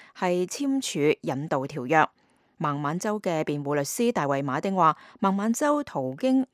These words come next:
溫哥華係為咗同家人團聚，而且佢將不會違反法律嘅保釋令，因為呢一個會令到佢嘅父親華為嘅創始人任正非同埋整個中國係難堪。律師仲話可以接受電子監視作為保釋嘅條件。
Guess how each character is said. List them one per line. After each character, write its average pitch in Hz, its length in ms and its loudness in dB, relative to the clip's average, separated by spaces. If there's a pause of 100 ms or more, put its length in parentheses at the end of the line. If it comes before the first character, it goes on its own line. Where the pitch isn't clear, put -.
(120)
溫 254 200 4
哥 254 220 0
華 120 260 2
係 139 80 -2
為 139 140 0
咗 180 140 0
同 139 180 -4
家 175 160 -2
人 143 140 -2
團 120 180 -8
聚， 156 100 -2
而 - 520 -4
且 160 120 -6
佢 156 140 -4
將 185 220 -2
不 190 120 -2
會 147 160 0
違 131 220 -2
反 151 180 -2
法 175 120 -6
律 139 80 -2
嘅 147 180 -2
保 139 140 -2
釋 - 160 -2
令， 156 200 0 (220)
因 294 100 -4
為 247 140 4
呢 247 80 2
一 262 40 -2
個 208 140 4
會 180 120 2
令 175 120 0
到 160 120 0
佢 175 180 -2
嘅 - 20 0
父 160 200 -4
親 233 200 0 (200)
華 151 160 4
為 160 180 0
嘅 208 140 0
創 214 220 -4
始 233 100 -4
人 190 200 2 (100)
任 160 260 0
正 202 200 0
非 247 240 2
同 - 100 -8 (160)
埋 127 140 -2
整 156 220 -2
個 190 180 2
中 208 300 -2
國 - 260 0
係 135 300 -4
難 135 180 -8
堪。 208 280 0 (400)
律 143 60 2
師 180 160 -2
仲 147 180 -4
話 139 240 2
可 160 80 0
以 185 100 -2
接 160 160 -4
受 139 220 -4
電 135 180 -4
子 151 200 -6
監 196 200 -4
視 160 220 -2
作 170 140 -4
為 127 180 -4
保 127 140 -8
釋 165 280 -6
嘅 147 140 -6
條 127 260 -8
件。 139 360 -2